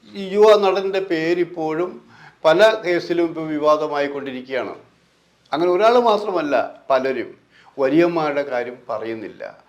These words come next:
കൂടെ അഭിനയിക്കുന്ന നടികൾ ഭയന്നിട്ട് അല്ലെങ്കിൽ അവസരങ്ങൾ നഷ്ടപ്പെടുന്നു ഭയന്നിട്ട് ഇത്തരം കാര്യം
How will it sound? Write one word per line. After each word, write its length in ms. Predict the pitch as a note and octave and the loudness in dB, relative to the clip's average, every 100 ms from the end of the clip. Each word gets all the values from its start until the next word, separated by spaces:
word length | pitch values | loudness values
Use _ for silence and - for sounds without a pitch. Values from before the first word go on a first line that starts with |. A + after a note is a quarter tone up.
| _ _ | _ _
കൂടെ 380 | E3+ F#3+ G#3 A3 | 6 8 8 4
അഭിനയിക്കുന്ന 960 | A3 E3+ E3+ F3+ F#3+ G3 F#3+ F#3+ F#3 F#3 E3 | 0 0 2 2 2 0 -4 -8 -6 -4 -2
നടികൾ 420 | D3+ D#3 E3 F3+ F3+ | -2 -2 -4 -6 -2
ഭയന്നിട്ട് 680 | D3 C#3+ E3 E3+ E3 E3+ E3+ | 0 0 -2 -4 -6 -6 -8
അല്ലെങ്കിൽ 680 | G3 - C#3 D3+ D#3 E3 | -6 -2 -2 0 -2 -4
അവസരങ്ങൾ 580 | - C#3 C#3+ D#3 E3 E3 | -4 -4 -6 -6 -6 -6
നഷ്ടപ്പെടുന്നു 580 | D3+ C#3+ E3 E3 D#3+ D3+ | -6 -8 -10 -10 -10 -4
ഭയന്നിട്ട് 320 | D3+ D3 D3 | -4 -4 -8
ഇത്തരം 300 | D3+ - D3 | -12 -10 -4
കാര്യം 260 | C#3+ C#3 | -2 -2